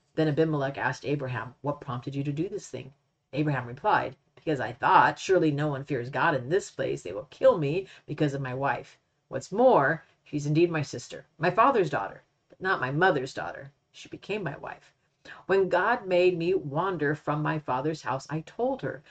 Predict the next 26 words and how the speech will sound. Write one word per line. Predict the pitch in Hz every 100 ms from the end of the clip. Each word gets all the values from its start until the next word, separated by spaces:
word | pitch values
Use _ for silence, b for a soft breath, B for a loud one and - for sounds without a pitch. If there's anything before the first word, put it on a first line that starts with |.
| B B -
'This | 156
is | 156
what | 175 180
you | 190
can | 214 190
do | 269
to | 294
show | 156 147
your | 151 160
loyalty | 160 143 147 147 156
to |
me. | 180 226 147 123 B B B -
Every | 180 170 220
place | - 160 156
we | 196 190
go, | 143 120 151
say | - 143 139 180
about | 175 160 196
me, | 143 139 151
'He's | - 131 -
my | 160
brother.'" | 160 240 214 - b b _
So | -
Abimelech | 127 143 165 180 160 139
gave | 151 208 226
sheep, | - 143 135